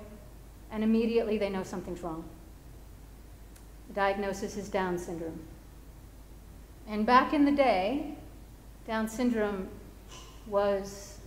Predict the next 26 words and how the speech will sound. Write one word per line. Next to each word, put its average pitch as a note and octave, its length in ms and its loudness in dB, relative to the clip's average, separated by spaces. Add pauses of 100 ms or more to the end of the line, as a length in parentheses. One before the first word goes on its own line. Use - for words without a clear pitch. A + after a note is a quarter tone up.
a F#3+ 80 -10
source G#3+ 440 0
of G3 140 -6
great G3+ 240 2
embarrassment G3 760 -2 (840)
and F#3 320 -4
shame F3 500 -6 (120)
for F3+ 100 -6
families. E3+ 680 -8 (760)
And, F#3+ 320 -2
um, F3 380 -2
the F3 80 -8
father A3+ 580 6 (680)
was G#3 140 -2
of G#3+ 120 8
a G#3+ 40 2
generation G3+ 760 0
that F#3+ 280 0
could A3 120 0
only G#3 260 2
remember G3 760 0 (260)
such - 380 -4
children G#3+ 460 2
being G3+ 300 -2
sent G#3+ 300 -2
away, A#3 400 0